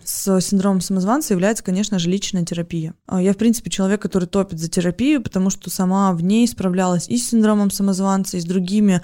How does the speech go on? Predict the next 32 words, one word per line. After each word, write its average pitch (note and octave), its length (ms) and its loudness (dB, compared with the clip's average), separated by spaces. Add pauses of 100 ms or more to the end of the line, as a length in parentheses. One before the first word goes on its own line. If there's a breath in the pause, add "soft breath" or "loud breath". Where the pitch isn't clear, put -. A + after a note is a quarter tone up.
моментами, G#3 480 2
в - 40 -4
которых A3 300 -2
я F3+ 80 0
чувствовала G#3 360 -6
себя F3+ 240 -2
недостаточной. F3 880 -4
Терапия — A#3 460 2
это G#3+ 100 0
глубокая F#3 600 0
вещь. A3+ 420 0
Я G3+ 80 4
не G#3+ 80 6
буду A3 220 4
на F#3+ 100 4
ней G3 320 2
подробно F#3+ 520 0
останавливаться, G3+ 680 0
я F3 40 0
просто A3+ 220 -2
хочу G#3 220 -8
сказать, G#3 220 -2
что F#3 260 -2
с - 60 -8
синдромом A#3 360 4
самозванца A3 540 0
поверхностно G3+ 640 0
можно A3+ 340 2
проработаться, F#3+ 960 0
а, F#3 240 2
через G#3 300 -2
техники. E3+ 560 -6